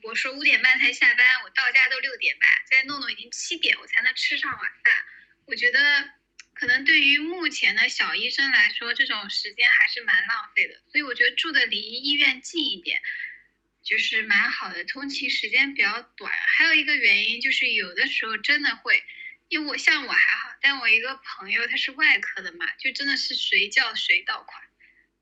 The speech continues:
就是随时要需要你，你就要到。如果你真的住得很远，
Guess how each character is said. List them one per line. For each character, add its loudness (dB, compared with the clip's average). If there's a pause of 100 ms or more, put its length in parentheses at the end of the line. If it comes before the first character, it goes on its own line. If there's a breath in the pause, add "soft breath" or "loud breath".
就 0
是 4 (540)
随 4
时 4
要 4
需 -2
要 2
你， -8
你 -16
就 0
要 -4
到。 -6
如 -12
果 -8
你 -2
真 -2
的 0
住 -4
得 0
很 4
远， 6